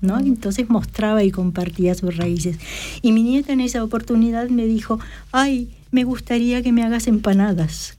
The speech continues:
que es una cosa argentina". <laughs> Bueno,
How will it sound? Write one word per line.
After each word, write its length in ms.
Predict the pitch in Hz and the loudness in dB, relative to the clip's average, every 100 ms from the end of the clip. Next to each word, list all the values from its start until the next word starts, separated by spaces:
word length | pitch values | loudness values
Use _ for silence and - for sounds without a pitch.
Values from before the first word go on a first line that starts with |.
| - | -8
que 100 | 196 | -4
es 100 | 196 | 0
una 220 | 202 285 | 2 2
cosa 220 | 269 254 269 | 2 0 2
argentina". 680 | 247 262 269 247 226 185 269 - | 2 2 2 4 2 2 0 -2
<laughs> 1300 | 285 - - 254 233 - - - - - - - 220 214 | -6 -6 -4 0 0 -2 -10 -12 -12 -12 -10 -10 -2 2
Bueno, 420 | 196 180 160 | 4 4 2